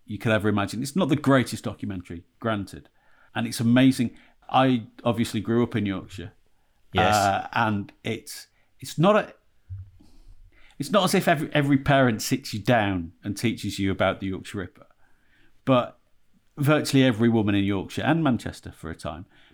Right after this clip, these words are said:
Speaker 1: feared for their lives between, what, seventy-five and eighty-one-ish.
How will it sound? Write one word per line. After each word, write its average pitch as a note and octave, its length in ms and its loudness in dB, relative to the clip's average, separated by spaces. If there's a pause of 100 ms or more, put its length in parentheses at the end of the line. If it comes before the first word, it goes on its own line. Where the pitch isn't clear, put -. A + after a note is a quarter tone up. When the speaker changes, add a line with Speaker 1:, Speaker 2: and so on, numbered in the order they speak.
(160)
Speaker 1:
feared A#2+ 640 2
for - 160 -4
their F#2+ 180 2
lives F2+ 520 -4 (240)
between, G2 360 -4
what, E2 100 -8
seventy-five F2+ 580 -2
and E2+ 100 -6
eighty-one-ish. E2 1160 -10